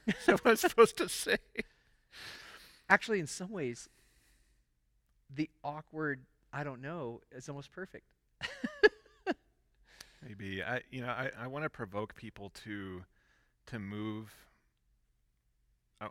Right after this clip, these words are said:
Speaker 1: to, to, to move towards the heart of God, and which means pay attention to your own heart
Speaker 2: Mm.
Speaker 1: and your own longings. And you,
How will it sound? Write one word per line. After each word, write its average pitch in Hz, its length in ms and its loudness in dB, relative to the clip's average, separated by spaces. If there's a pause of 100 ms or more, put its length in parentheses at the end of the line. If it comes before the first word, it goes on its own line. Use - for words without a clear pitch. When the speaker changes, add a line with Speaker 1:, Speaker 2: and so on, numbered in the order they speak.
Speaker 1:
to, 113 160 -6
to, 98 280 -6 (320)
to - 120 -12
move 139 260 -6
towards 120 320 -6
the 98 120 -8
heart 98 300 -4
of 78 140 -14
God, 80 360 -8 (1500)
and 98 280 -6 (240)
which 113 240 -10
means 131 200 -10
pay 143 160 -4
attention 117 420 -6
to 90 60 -12
your 90 220 -8
own 90 180 -12
heart 87 280 -8 (380)
Speaker 2:
Mm. 120 220 -12
Speaker 1:
and 101 100 -8
your 95 160 -6
own 95 220 -10
longings. 82 640 -14 (1300)
And 95 640 -4 (240)
you, 127 360 -6